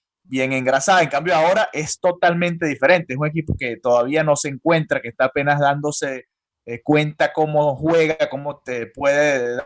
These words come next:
darle la vuelta, que sufrió contra Paraguay, que sufrió contra Qatar, a pesar de que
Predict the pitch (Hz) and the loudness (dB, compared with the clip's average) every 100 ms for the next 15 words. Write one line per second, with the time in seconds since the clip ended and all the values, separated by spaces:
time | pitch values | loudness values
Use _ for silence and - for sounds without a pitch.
0 | - 139 151 143 127 151 156 - 131 123 | 2 2 2 0 2 2 2 0 -2 -4
1 | 131 - 156 175 170 156 127 127 120 127 | -6 -4 2 4 2 -2 -2 0 0 4
2 | 165 175 _ _ 131 - 127 - 156 226 | 2 2 _ _ -10 -8 -10 -2 2 4
3 | 160 - 123 113 160 165 143 117 127 139 | 2 0 -2 -2 0 2 0 -2 -2 -2